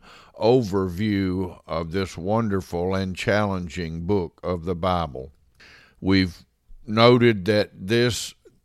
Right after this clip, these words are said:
book is based on Jesus speaking to John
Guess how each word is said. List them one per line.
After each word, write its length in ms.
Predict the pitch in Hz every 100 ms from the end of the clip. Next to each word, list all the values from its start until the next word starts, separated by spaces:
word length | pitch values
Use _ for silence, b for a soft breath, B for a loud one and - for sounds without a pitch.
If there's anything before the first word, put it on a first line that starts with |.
| _
book 560 | 104 90 131 113 101 -
is 300 | 120 104 98
based 540 | 85 113 120 123 - 117
on 680 | 104 101 101 98 85 98
Jesus 960 | 95 - 123 139 120 98 98 98 - - B B B B B _
speaking 800 | - - - 139 143 135 123 120
to 140 | 127
John 840 | 107 98 104 98 92 92 90 95 90